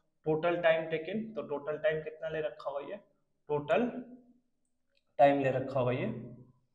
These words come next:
time जो ले रखा है, T सेकंड ले रखा है। कितना? टी सेकंड। <clears throat>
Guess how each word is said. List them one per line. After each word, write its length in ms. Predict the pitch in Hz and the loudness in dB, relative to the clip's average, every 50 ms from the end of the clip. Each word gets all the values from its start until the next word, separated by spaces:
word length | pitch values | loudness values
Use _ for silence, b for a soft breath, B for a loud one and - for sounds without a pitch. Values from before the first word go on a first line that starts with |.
| _ _ _ _ _ - | _ _ _ _ _ -4
time 240 | 127 127 135 139 | -4 -4 -2 -2
जो 80 | 131 135 | -2 -2
ले 120 | 127 123 | -2 -2
रखा 300 | 123 123 123 123 - - | -2 -2 -4 -4 -4 -4
है, 220 | 196 220 - - - | -4 -4 -4 -8 -6
T 160 | 147 143 135 | -2 -2 -2
सेकंड 340 | - - 117 - - 120 117 | -2 -4 -8 -8 -8 -10 -12
ले 140 | - - - | -14 -16 -18
रखा 300 | - - - _ _ - | -20 -20 -20 _ _ -20
है। 280 | _ _ _ _ _ - | _ _ _ _ _ -14
कितना? 240 | 135 - - 214 240 | -12 -10 -6 -6 -6
टी 280 | 220 - 254 127 120 | -6 -8 -6 -6 -6
सेकंड। 340 | 113 - - - - - _ _ _ _ _ _ _ b b b b b b b b b b b b b b _ - - | -6 -6 -10 -14 -16 -18 _ _ _ _ _ _ _ b b b b b b b b b b b b b b _ 8 10
<clears throat> 460 | 202 180 139 - - - - - | 10 10 10 8 2 -4 -8 -10